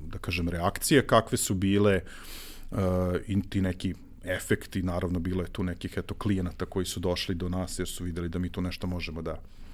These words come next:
da radimo. Nije se postavilo pitanje, ok, radit ćemo i sledeće godine, ali i dalje to nije bila, da kažem, ne, ovaj, primarni motiv da mi to razvijemo kao,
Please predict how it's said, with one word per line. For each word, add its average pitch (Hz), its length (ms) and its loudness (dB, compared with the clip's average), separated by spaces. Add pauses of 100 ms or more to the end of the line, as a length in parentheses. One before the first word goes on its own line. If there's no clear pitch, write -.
(280)
da 90 160 0
radimo. 117 540 2 (360)
Nije 120 180 10
se 120 140 4
postavilo 117 420 2
pitanje, 98 360 2
ok, 104 220 2
radit 95 340 2
ćemo 90 200 0
i 90 40 0
sledeće 90 460 -2
godine, 147 460 2 (600)
ali 104 340 6 (120)
i 110 100 4
dalje 120 260 10
to 123 160 4
nije 113 180 8
bila, 104 440 6 (220)
da 101 60 0
kažem, 98 320 4
ne, 98 160 4
ovaj, 98 520 2
primarni 101 380 6
motiv 95 300 2
da 101 80 4
mi 95 100 4
to 107 120 4
razvijemo 87 600 2 (440)
kao, 87 380 4